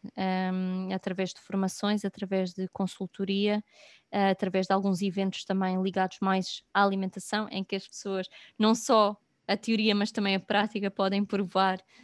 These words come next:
eh, comida, mas, no fundo,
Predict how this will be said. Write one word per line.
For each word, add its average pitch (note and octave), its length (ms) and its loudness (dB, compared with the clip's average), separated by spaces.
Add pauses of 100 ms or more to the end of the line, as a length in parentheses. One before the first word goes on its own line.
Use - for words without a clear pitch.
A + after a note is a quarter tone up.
(120)
eh, G3 400 0
comida, A3+ 580 2 (540)
mas, G#3+ 240 4
no A3+ 120 4
fundo, A#3 420 0